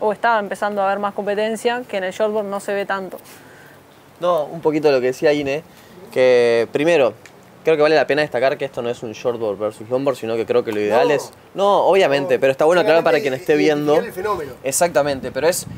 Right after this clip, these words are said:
Speaker 2: siempre es intentar buscar la tabla adecuada para las condiciones, ¿tá? Entonces un poco ahí es donde es lo que decimos que esto se adecua más a usar tablones, pero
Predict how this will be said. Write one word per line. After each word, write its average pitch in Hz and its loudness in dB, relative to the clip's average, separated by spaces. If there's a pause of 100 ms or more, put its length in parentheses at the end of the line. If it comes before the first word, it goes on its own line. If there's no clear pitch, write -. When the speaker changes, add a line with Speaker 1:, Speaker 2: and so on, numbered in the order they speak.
(140)
Speaker 2:
siempre 220 -2
es 208 -4
intentar 156 -2
buscar 180 0
la 160 0
tabla 156 2
adecuada 147 2
para 123 -2
las 113 -4
condiciones, 110 -8 (720)
¿tá? 117 -2
Entonces 120 -10
un 135 -8
poco 156 2
ahí 156 2
es 170 2
donde 147 0 (120)
es 139 -4
lo 147 -4
que 139 -4
decimos 147 -6 (120)
que 123 -4
esto 135 -8
se - -10
adecua 120 -4
más 143 -2
a 131 0
usar 110 -4
tablones, 117 0 (540)
pero 110 -2